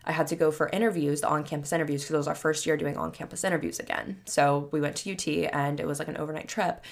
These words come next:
but I had to spend, <laughs> like, an entire day, and it was, like, one of my busiest days in busy season because we had, like, a client deadline, like, that week or something. And I remember, like, I was the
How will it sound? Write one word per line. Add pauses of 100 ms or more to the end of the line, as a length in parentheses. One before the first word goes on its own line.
(300)
but
I
had
to
spend,
<laughs>
like,
an
entire
day,
and
it
was,
like,
one
of
my
busiest
days
in
busy
season
because
we
had,
like,
a
client
deadline,
like, (200)
that
week
or
something. (680)
And
I
remember,
like,
I
was
the